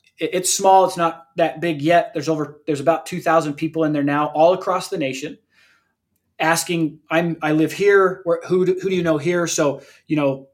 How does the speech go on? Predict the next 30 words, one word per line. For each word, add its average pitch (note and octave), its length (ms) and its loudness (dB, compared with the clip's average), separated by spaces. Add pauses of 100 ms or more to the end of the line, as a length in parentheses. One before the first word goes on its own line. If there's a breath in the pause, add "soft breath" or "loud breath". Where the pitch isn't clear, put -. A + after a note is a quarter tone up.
they're D3+ 140 0
starting E3 420 2
that D#3+ 140 0
interaction. D3+ 600 0
I D#3 120 2
wanted F#3+ 280 2
to D#3 60 -6
start E3+ 340 2
that E3+ 180 2
because D3 440 -6 (280)
everything's G#3 380 -2
so G3 160 2
crazy F#3 320 0
right E3+ 200 0
now. E3 260 0
If, D#3 200 -10
if - 60 -4
I D3+ 120 0
ever F#3+ 220 2
was E3+ 160 -2
prevented D3+ 600 -4
from F#3+ 160 -6
going F#3 240 0
live, F3 300 2
I C#3 100 0
just C#3+ 240 -6
still E3 220 -2
wanted C#3+ 260 -2
to A2+ 80 -14
serve D3+ 480 -2